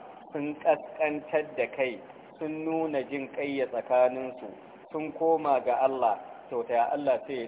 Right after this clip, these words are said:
ɗaukake fitina. Sai Allah ya ce, "Walakin qasat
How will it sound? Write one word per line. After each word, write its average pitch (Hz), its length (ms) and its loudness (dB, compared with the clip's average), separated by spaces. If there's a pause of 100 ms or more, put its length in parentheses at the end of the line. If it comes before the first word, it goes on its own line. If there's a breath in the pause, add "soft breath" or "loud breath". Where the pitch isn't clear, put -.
ɗaukake 127 480 -4
fitina. 107 320 -8 (640)
Sai - 100 2
Allah 131 240 4
ya 120 100 -4
ce, 135 80 -4
"Walakin 127 480 0
qasat 123 320 -4